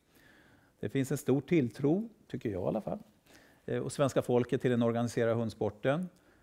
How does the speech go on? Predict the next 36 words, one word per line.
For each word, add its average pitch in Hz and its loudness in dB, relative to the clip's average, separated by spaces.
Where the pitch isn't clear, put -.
Och - -6
sen 147 0
har 151 -2
vi 151 -2
ju 143 0
ändå 123 0
levt 117 -2
ihop 127 -4
i 147 -4
femtontusen - -6
år. - -6
Och, 107 -6
eh, 113 4
vissa 117 0
forskare 131 0
påstår 131 0
ju 123 -2
att 110 -6
det, 123 -2
det 120 -2
här 113 2
har 123 2
ju 139 2
även 113 0
påverkat 107 2
en 110 0
del 107 -2
av 101 -4
våra 107 -2
gener. 110 -4
Hur, - -6
hur 107 -4
vi, 104 -2
hur 110 -4
vi 104 -2
liksom 101 -4